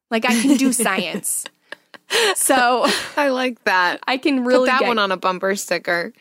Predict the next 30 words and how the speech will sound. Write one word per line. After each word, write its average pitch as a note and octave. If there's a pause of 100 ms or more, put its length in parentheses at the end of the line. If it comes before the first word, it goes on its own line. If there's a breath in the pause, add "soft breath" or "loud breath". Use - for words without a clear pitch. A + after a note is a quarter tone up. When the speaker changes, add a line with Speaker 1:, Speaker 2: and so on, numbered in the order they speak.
(100)
Speaker 1:
Thank A#4
you. D4
Yes, B3
I A#3
would. G#3+
Speaker 2:
<laughs> F3
Speaker 1:
Uh, A3+
Speaker 2:
I A3
can G#3
do F#3+
science. -
Speaker 1:
<laughs> C#5+
I B4+
can G4
do C#4
science. F#3+ (560 loud breath)
Uh, A3
so -
I C4+
can C#4
really A#3+
make F#3+ (460)
perfect G#3
cookies, -
because B3 (100)
everybody G#3+
can G#3
make F3
perfect -
cookies. -